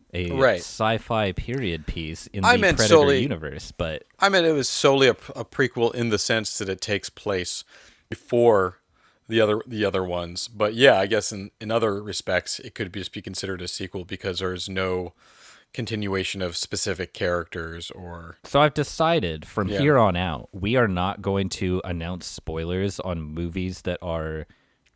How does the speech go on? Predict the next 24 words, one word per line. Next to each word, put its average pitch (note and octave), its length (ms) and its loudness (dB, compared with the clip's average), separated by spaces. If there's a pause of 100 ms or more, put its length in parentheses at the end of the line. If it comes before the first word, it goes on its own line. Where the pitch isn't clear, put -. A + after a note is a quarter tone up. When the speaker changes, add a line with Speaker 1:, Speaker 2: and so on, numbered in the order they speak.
(320)
Speaker 1:
uh, D#2+ 280 -8
you F#2+ 140 -6
know, F2 100 -6
came F#2 300 -4
out E2+ 240 -4
before, F#2 320 -6
like, E2 280 -6
the F2 120 -10
year E2 220 -8
two - 180 -10
thousand E2+ 560 -6
or G2+ 80 -2
whatever. A2 460 -4 (580)
But A2+ 320 4
for A2+ 160 2
Speaker 2:
two F3 120 4
thousand? C3 560 4 (180)
So, - 180 0
I - 20 2
mean, A#2+ 400 -4 (300)
movies C#3 300 -2
that C3+ 80 -6
came B2+ 240 -4
out A#2 340 -4